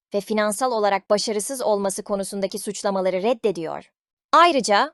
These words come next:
oyuncuların ve yatırımcıların yanıltıldığına dair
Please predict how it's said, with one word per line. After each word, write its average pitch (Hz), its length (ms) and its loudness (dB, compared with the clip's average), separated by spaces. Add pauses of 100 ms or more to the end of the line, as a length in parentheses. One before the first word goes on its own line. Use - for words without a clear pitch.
(120)
oyuncuların 330 560 4
ve 381 60 2
yatırımcıların 311 640 2
yanıltıldığına 277 720 4
dair 185 420 2